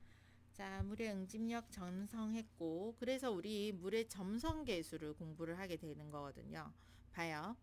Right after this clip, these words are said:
이 지금 이렇게 생긴, 이렇게 생긴 그 수로가 있어요. 물이 흘러가는 길. 어, 이렇게 정체 수로가 있어요.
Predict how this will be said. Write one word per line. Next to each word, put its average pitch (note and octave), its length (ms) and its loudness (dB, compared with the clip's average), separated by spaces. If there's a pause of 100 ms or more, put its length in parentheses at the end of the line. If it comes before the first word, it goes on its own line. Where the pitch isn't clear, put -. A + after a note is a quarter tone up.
(460)
이 A#3+ 180 -2
지금 A3+ 640 2 (320)
이렇게 C#4+ 640 4
생긴, G3 840 2 (180)
이렇게 A#3+ 720 2
생긴 F3+ 720 0
그 D#3+ 460 2 (500)
수로가 E4+ 460 4
있어요. - 320 -6 (540)
물이 F#3+ 240 2
흘러가는 E3+ 540 0
길. - 220 -10 (520)
어, F3+ 140 0
이렇게 E3+ 280 6
정체 G3 480 10
수로가 C4 320 2
있어요. - 200 -4